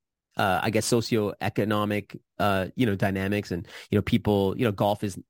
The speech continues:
is not the, the most accessible game in the world, but, um, it, it's, it's the first time that, um, you know, they, they, they, they have a challenger here. And I think, uh,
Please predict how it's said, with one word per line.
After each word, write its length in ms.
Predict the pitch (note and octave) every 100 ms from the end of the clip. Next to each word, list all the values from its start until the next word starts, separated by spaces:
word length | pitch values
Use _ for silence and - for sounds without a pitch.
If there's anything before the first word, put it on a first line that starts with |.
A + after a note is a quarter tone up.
| -
is 160 | G2+
not 240 | A2 G#2 -
the, 320 | G#2+ G2+ F#2+ - _ -
the 40 |
most 180 | A2+ A2
accessible 600 | A#2 - C3+ - B2+ A2
game 300 | G#2+ G2+ G2
in 180 | A#2 G#2+
the 60 | F#2+
world, 460 | F#2 G#2+ F2+ F#2 - - - -
but, 240 | C3 B2+
um, 360 | A#2 A#2 A2 - _ _
it, 220 | - E3
it's, 140 | F3 -
it's 140 | F3 -
the 80 | F#3+
first 320 | - G#3+ -
time 400 | - G3 G3 B2
that, 320 | A2 G#2+ G#2+ _ _
um, 420 | G#2+ G#2+ G#2 G#2 -
you 100 | C3
know, 80 | B2
they, 160 | G#2 A#2
they, 140 | B2
they, 280 | A#2 B2 B2
they 140 | A2+ A#2+
have 120 | A#2+
a 40 |
challenger 500 | A2 A#2 A#2 B2+ A2+
here. 280 | F2+ G#2 G2
And 200 | F#2 A#2+
I 40 |
think, 260 | B2 C3+ - _ - - -
uh, 80 | B2